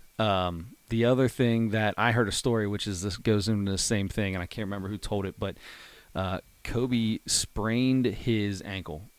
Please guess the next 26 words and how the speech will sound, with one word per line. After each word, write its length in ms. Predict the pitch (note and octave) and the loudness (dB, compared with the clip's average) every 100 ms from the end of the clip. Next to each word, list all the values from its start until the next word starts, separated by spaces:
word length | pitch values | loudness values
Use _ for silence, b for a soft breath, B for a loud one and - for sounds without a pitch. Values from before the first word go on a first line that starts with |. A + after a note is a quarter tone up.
| G2 G2+ | -16 -4
really 260 | A#2 A2 - A2 | 0 0 -2 -6
severely 500 | - G#2 G2 B2+ B2 | -6 -4 0 2 2
sprained 300 | - A2+ G#2+ | 0 -2 -2
his 100 | F#2+ | -2
ankle. 280 | G2+ F#2 F#2 | -4 -6 -6
He 80 | F#2+ | -6
ended 160 | G#2 | -6
up 80 | F#2+ | -6
being 200 | G2+ G2 | -6 -6
out 160 | F#2+ F#2 | -6 -8
for, 120 | G2+ | -6
like, 300 | E2+ E2+ - b b - | -6 -8 -12 b b -10
um, 200 | F#2+ E2+ - - - | -10 -12 -16 -16 -16
I 160 | - | -16
wanna 180 | A2+ G#2 | -14 -10
say, 200 | - G2 | -8 -6
like, 220 | F#2+ G2 | -6 -8
two 220 | - C3+ A2+ | -8 -8 -8
weeks, 400 | G#2 G2+ - - | -6 -6 -6 -4
three 180 | A#2 | -4
weeks 340 | G#2 G#2 G2 - | -2 -4 -4 -6
afterwards. 480 | F#2 - F#2+ F#2 G2 | -8 -8 -10 -8 -10
It 60 | |
was 100 | F2+ | -8
severely 600 | - F#2+ F#2 A2 G#2+ G#2 | -6 -4 -2 -2 -2 -4
sprained. 480 | - - F2+ F#2+ - | -8 -10 -14 -12 -14